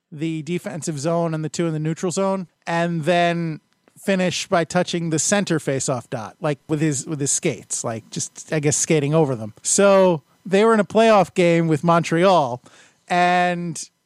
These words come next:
Montreal had kind of noticed that he had this pregame ritual, so they decided, "Well, we're gonna mess with him," 'cause of course they would.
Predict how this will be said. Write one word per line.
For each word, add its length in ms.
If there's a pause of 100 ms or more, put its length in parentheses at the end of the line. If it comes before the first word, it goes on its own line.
(160)
Montreal 840 (160)
had 420
kind 240
of 280
noticed 640
that 160
he 180
had 360
this 200
pregame 500
ritual, 440
so 160
they 140
decided, 560 (340)
"Well, 220
we're 160
gonna 160
mess 280
with 120
him," 160 (200)
'cause 500 (360)
of 120
course 260
they 140
would. 260